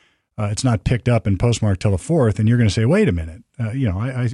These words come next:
I stuck that in there." And how you'd prove that one way or another that your vote was counted or not, I have no idea. But I, I think that sort of exemplifies how crazy this could get.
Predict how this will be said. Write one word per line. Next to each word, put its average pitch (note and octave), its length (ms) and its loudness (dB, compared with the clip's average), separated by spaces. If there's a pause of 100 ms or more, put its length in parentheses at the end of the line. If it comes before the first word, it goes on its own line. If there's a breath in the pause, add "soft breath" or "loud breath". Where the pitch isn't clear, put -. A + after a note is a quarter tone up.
I A2+ 40 0
stuck - 400 -4
that B2 180 0
in D#3 140 0
there." F2+ 220 -4
And A2 240 -4
how B2 120 0
you'd A2+ 240 0
prove B2+ 280 2
that A2+ 180 0
one A2+ 160 2
way G#2 120 4
or - 20 4
another G#2+ 280 4
that G2 100 -4
your F2+ 120 -2
vote G#2+ 240 0
was F#2 120 -2
counted G2+ 280 0
or F2 80 -2
not, F2 180 -4
I F2 60 -4
have E2 100 -4
no F2 140 -2
idea. G2+ 260 0
But F#2 240 -4 (500 loud breath)
I, A2+ 220 -4
I G#2+ 40 2
think C3 260 0
that A2+ 160 2
sort A2+ 160 2
of G2 80 0
exemplifies G2+ 800 0
how A2 280 -2
crazy A2+ 520 0
this F#2+ 180 -2
could E2+ 220 -8
get. G2+ 340 0